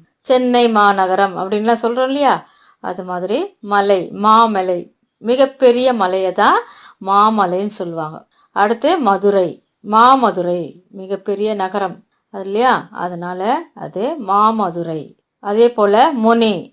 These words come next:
மாமுனி, மாமுனினா மிகப்பெரிய முனிவர். மாதவம், தவம்ன்றதே மாதவம், மிகச்சிறந்த தவம் புரிந்தவர் அப்படின்னு சொல்றோம் இல்லையா?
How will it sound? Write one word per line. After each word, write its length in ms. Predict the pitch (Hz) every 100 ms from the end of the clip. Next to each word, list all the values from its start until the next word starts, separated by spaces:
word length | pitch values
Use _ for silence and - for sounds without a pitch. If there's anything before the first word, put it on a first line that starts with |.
| 190
மாமுனி, 640 | 220 233 247 220 190 190 185 147 - -
மாமுனினா 440 | 202 208 196 202 269
மிகப்பெரிய 580 | 208 202 - 202 214 226 311 294
முனிவர். 440 | 190 190 185 - _ _ _ 208
மாதவம், 760 | 220 247 254 247 190 190 175 143 _ _ -
தவம்ன்றதே 760 | 202 226 226 214 202 202 254 403 403 _ _ _
மாதவம், 640 | 185 196 220 214 180 175 165 165 190
மிகச்சிறந்த 680 | 190 190 185 208 196 214 226
தவம் 340 | 202 196 202
புரிந்தவர் 600 | 196 190 185 180 180 175 _ _ _ _
அப்படின்னு 320 | 185 202 202
சொல்றோம் 300 | 214 214 233
இல்லையா? 220 | 254 277